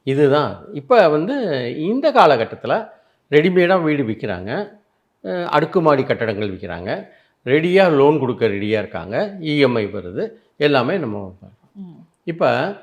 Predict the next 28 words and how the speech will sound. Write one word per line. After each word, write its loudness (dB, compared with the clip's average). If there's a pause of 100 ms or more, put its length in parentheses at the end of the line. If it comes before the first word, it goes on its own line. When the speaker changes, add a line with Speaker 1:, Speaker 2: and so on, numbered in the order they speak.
(140)
Speaker 1:
ஏன் 6
அவங்க 2 (320)
அப்படி -4
செஞ்சாங்க, 2 (720)
அப்ப -2
என்ன 2
நிமித்தம் 0
சொல்லுது -4
அப்படிங்கிறதுக்கு -4
ஒரு -4
சின்ன -2
ஞானம், -4
அறிவு -4
இருக்கு. -12
Speaker 2:
ஆ, -8
ஓகே. -20 (1120)
Speaker 1:
இப்ப 6
அந்த 4
மண்ணுக்கு 2
கீழே, -2 (680)
இப்ப 4
இவங்க 6
ஒரு 10
மூணு 8
ஜெனரேஷனா 4
அவங்களுக்கு 2
தெரிஞ்சிருக்கும், -2
அவங்க, -2